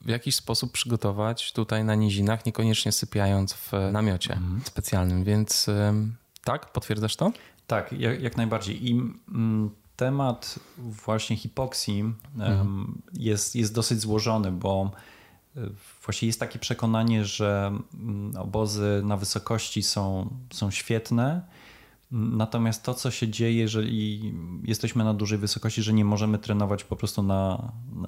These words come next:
Speaker 2: na maksa,
Speaker 1: Tak.
Speaker 2: bo jest mniej powietrza, prawda? I też regeneracja jest
Speaker 1: Mhm.
Speaker 2: trochę słabsza,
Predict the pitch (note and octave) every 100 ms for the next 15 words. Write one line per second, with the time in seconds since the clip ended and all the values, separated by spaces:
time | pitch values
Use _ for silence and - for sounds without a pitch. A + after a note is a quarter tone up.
0 | - A2 G2+ F2+ - - A2 - G2 G2
1 | F#2 G2 G#2 G2+ G2 G#2 G2 F#2+ G2 B2
2 | B2 - G2 F#2+ G#2+ G#2 - G#2 A2 G#2
3 | G2+ G#2 A#2 A#2+ B2 G#2+ G2+ - - -
4 | F2 C#3 - - _ _ A#2+ A2 G2 G#2
5 | G#2 - G#2 G2 - G2+